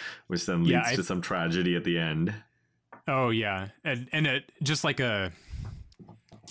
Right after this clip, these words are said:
Speaker 2: th-, that was such a big moment for him where it, it you, you see you, you know the kind of place that his character's in where, uh, like, he previously told her to put her, put him in the pattern buffer. That's, like, something he's done a whole bunch of times.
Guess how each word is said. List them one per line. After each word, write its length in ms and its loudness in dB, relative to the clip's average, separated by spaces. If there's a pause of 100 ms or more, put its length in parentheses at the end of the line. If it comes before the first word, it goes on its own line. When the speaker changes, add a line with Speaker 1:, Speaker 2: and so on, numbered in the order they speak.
(680)
Speaker 2:
th-, 260 2
that 160 2
was 160 4
such 360 0
a 220 2 (540)
big 260 2
moment 340 0
for 140 0
him 220 0
where 140 2
it, 140 -4
it 260 -4
you, 280 2
you 180 2
see 380 2 (720)
you, 180 0
you 220 6
know 240 6
the 80 2
kind 180 0
of 80 -2
place 300 0
that 100 -2
his 140 0
character's 460 0
in 280 0
where, 440 2 (400)
uh, 480 2 (300)
like, 200 -2
he 140 2
previously 460 0
told 260 0
her 80 0
to 80 -2
put 180 -2
her, 100 0
put 220 -2
him 80 0
in 80 0
the 60 -2
pattern 300 -2
buffer. 320 0
That's, 200 -4
like, 120 -4
something 260 -6
he's 160 -10
done 180 -2
a 40 0
whole 120 -2
bunch 180 -6
of 80 -10
times. 540 -4